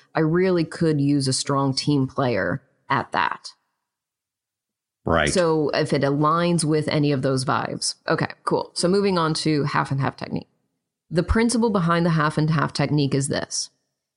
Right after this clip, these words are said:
Speaker 1: If somebody agrees with your premise, then they are more likely to agree with your conclusion.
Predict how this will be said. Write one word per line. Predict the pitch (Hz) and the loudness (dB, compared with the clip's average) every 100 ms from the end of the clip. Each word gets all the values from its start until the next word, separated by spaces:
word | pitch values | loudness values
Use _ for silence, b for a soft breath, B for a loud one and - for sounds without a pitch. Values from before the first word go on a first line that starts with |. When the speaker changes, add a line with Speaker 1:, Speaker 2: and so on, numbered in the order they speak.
| _ - | _ -2
Speaker 1:
If | 190 247 | 0 0
somebody | 240 - 214 202 190 170 165 156 156 - _ - | -2 0 2 2 2 2 2 2 0 -4 _ -2
agrees | 156 139 151 165 170 175 151 | 0 0 2 2 2 0 0
with | 135 139 135 135 _ _ _ _ - | 0 0 0 -4 _ _ _ _ -8
your | 143 156 151 143 135 139 - _ _ _ _ | -2 0 2 0 0 -4 -10 _ _ _ _
premise, | - - 170 156 214 285 - - - _ _ _ _ _ _ _ _ | -16 -2 0 2 0 -2 -4 -4 -8 _ _ _ _ _ _ _ _
then | 160 180 175 | -2 2 2
they | 170 170 - | 2 0 0
are | 160 160 | 0 0
more | 156 160 190 202 | 2 2 2 2
likely | 165 151 147 - 151 | 0 0 0 0 -2
to | 143 - 143 | -2 -2 0
agree | 139 143 147 | 0 0 0
with | 143 147 - | 0 -2 0
your | 139 131 131 131 - _ | 0 0 0 -2 -6 _
conclusion. | - 143 - 151 143 123 123 - | -4 -2 0 0 2 0 -4 -8